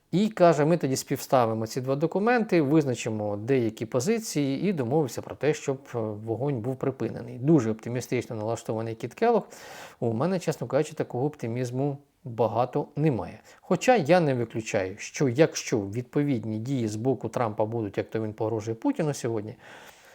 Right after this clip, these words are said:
мають бути зняті всі обмеження на удари по території Росії, запроваджені санкції, ну і так далі. І...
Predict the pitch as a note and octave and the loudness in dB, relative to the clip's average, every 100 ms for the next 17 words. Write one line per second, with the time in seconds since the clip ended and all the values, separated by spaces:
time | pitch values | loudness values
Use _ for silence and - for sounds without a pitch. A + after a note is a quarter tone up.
0 | _ D3+ G3+ F3 C3+ C#3+ C#3 B2+ C3+ B2 | _ 4 6 6 4 2 2 2 2 0
1 | A#2 F3+ D3 B2 A#2 A2+ A#2 A#2+ A#2+ B2+ | -2 2 2 4 0 -2 -2 -2 2 2
2 | A2 A2+ A2 G#2+ - G#2+ G#2+ G#2+ - D3+ | 2 -2 -2 -4 -4 -4 -4 -4 -2 0
3 | C3+ B2 - C3 C#3 F#3+ G3 D3+ A#2 A2+ | 0 -2 -4 -4 0 2 2 2 0 -4
4 | - F3+ E3+ - B2 - D3+ G3 E3 D#3+ | 0 0 0 -2 -4 -2 0 2 0 0
5 | B2+ G#2+ - D3 - - - - - - | -2 -2 -6 -8 -18 -20 -20 -20 -18 -16
6 | - - - A#3+ C4 | -18 -8 0 2 2